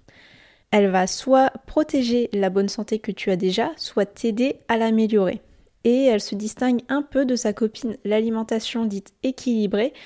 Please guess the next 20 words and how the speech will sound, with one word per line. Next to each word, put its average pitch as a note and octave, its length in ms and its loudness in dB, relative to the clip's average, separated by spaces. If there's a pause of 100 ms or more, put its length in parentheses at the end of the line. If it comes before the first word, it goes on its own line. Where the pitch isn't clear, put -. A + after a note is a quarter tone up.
(360)
car G#3+ 180 0
on G#3+ 80 0
peut F#3 140 2
très - 180 -2
bien C#4 160 2
manger A3 480 0
équilibré, A3 640 -2
c'est-à-dire G3 500 -2
un G3 120 -2
plat G3 180 -2
composé A#3 800 0
en F#3+ 140 -2
bonne A3+ 280 2
part A3 280 0
de F#3+ 60 -4
féculents, G#3 640 -2
d'une G#3+ 180 -2
source F#3+ 300 -2
de F#3 80 0
protéines G3 500 0